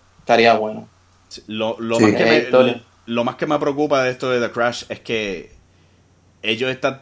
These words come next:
Speaker 2: eh, W W E está tan orgulloso, tú sabes, de esta relación. Tú ves a Rey Mysterio y a Conan tienen to-, todos estos videos, pero entonces tú miras a la, a la página de The Crash en Facebook.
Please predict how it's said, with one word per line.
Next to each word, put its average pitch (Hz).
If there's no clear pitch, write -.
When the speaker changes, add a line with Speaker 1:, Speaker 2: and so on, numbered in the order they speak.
Speaker 2:
eh, 117
W 113
W 110
E -
está 131
tan 123
orgulloso, 117
tú 107
sabes, 110
de 104
esta 107
relación. 107
Tú 107
ves 98
a 107
Rey 107
Mysterio 101
y 95
a 87
Conan 98
tienen 92
to-, 98
todos 101
estos 98
videos, 95
pero 92
entonces 92
tú 113
miras 113
a 117
la, 95
a 101
la 95
página 113
de 104
The -
Crash 113
en 92
Facebook. 117